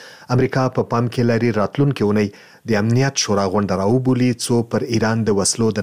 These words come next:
نړیوال بندیز د تمدید د طرحې مسودې ته رایې ورکړي. د دې بندیزونو د اعتبار موده په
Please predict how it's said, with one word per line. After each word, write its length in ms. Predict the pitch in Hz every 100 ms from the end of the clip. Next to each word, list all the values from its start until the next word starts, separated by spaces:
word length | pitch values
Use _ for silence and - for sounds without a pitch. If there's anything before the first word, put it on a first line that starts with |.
| 95
نړیوال 360 | 98 101 127 104
بندیز 400 | 98 107 135 - - - - - 123
د 100 | 120 -
تمدید 400 | 117 117 135 143 110
د 100 | 101
طرحې 240 | 104 98 110 101
مسودې 480 | 95 92 95 101 104
ته 60 | 110 117
رایې 200 | 113 110
ورکړي. 340 | 107 110 - 117 - - - -
د 100 | 123
دې 80 | 127 117
بندیزونو 500 | 104 107 107 120 117 107
د 100 | 95
اعتبار 380 | - 104 120 117
موده 220 | 107 117 123
په 60 | 113